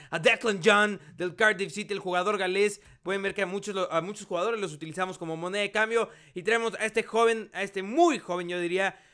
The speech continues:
lateral por izquierda, que nos ayude, Declan John del Cardiff City. Va a ser un gran, gran año, la Leeds. El siguiente fichaje que traemos va a ser Todd Kane para el lateral de la derecha del Chelsea, veinte años de edad. Se va Greg Hal-, Halford y llega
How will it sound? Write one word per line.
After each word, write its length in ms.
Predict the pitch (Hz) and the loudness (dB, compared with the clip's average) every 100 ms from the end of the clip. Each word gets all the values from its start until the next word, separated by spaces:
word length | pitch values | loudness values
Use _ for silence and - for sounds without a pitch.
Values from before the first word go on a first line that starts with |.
| _ | _
lateral 460 | 175 196 190 190 190 | 0 2 0 -2 -2
por 160 | 190 | -2
izquierda, 340 | 180 190 185 185 | 0 -2 0 -2
que 80 | |
nos 160 | 180 170 | -4 -6
ayude, 260 | 170 180 175 | -4 -2 -2
Declan 400 | 175 180 170 147 | -6 -8 -10 -4
John 240 | 175 175 | -2 -2
del 160 | 165 151 | -6 -6
Cardiff 360 | 185 180 160 165 | -4 -4 -4 -6
City. 440 | 196 202 208 190 - _ _ _ | -4 -2 -2 -6 -14 _ _ _
Va 120 | 135 147 | 0 0
a 80 | |
ser 400 | 147 160 - - - | 0 -2 -4 -6 -12
un 220 | 147 139 | -12 -6
gran, 400 | 147 160 151 - 139 | -2 -2 -6 -12 -4
gran 400 | 156 160 143 - | 0 0 -4 -6
año, 320 | 165 170 156 | -4 -4 -4
la 140 | 156 | -4
Leeds. 420 | 170 160 165 185 - _ _ | -4 -6 -4 -6 -6 _ _
El 180 | 139 156 | -6 -6
siguiente 360 | 156 156 185 165 | -4 -6 -4 -6
fichaje 340 | 143 165 180 | -6 -4 -2
que 80 | 160 | -4
traemos 340 | 151 185 185 175 | -4 -4 -2 -2
va 60 | |
a 20 | |
ser 180 | 180 180 | -4 -6
Todd 240 | - 185 185 | 0 0 0
Kane 300 | - 196 196 | -4 -2 -2
para 160 | 165 170 | -4 -4
el 80 | 170 | -2
lateral 340 | 180 180 185 | -2 -2 -2
de 60 | 180 | -2
la 140 | 180 | -4
derecha 340 | 170 185 190 175 | -2 -4 -4 -6
del 200 | 170 156 | -6 -4
Chelsea, 360 | 202 202 185 | -2 -2 -4
veinte 300 | 170 196 180 | -6 -6 -4
años 220 | 190 185 | -6 -4
de 40 | 170 | -2
edad. 300 | 190 220 220 _ _ | 2 2 0 _ _
Se 160 | - 165 | -4 0
va 120 | 170 | 0
Greg 280 | 160 175 - - | 0 -4 -6 0
Hal-, 260 | 180 175 | 0 0
Halford 440 | 151 185 180 180 185 | 0 0 0 -4 -6
y 120 | 160 | -4
llega 440 | 165 180 185 170 | -4 0 0 0